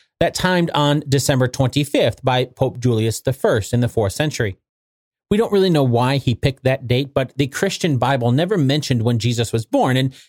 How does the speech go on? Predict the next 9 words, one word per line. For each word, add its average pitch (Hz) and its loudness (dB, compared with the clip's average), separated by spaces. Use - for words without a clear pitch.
because 180 2
there 160 4
were 147 4
already 143 4
celebrations 131 2
in 117 2
Rome 117 2
around 104 0
Saturnalia, 135 0